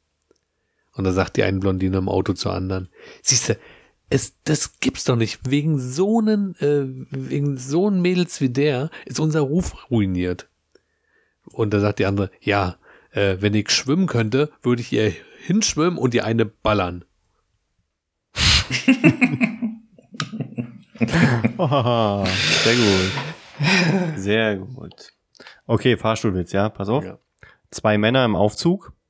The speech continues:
Speaker 2: der eine zum anderen: „Haben Sie etwa gepupst?“ Darauf der andere: „Na klar, oder meinen Sie, stinkt immer so?“ <laughs>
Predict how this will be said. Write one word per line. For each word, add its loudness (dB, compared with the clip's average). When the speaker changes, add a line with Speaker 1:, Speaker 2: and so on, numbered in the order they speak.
Speaker 2:
der 2
eine 2
zum 0
anderen: 2
„Haben -8
Sie 0
etwa 2
gepupst?“ 0
Darauf 2
der 2
andere: 2
„Na 2
klar, 2
oder 2
meinen 2
Sie, -6
stinkt -2
immer -2
so?“ 0
<laughs> -4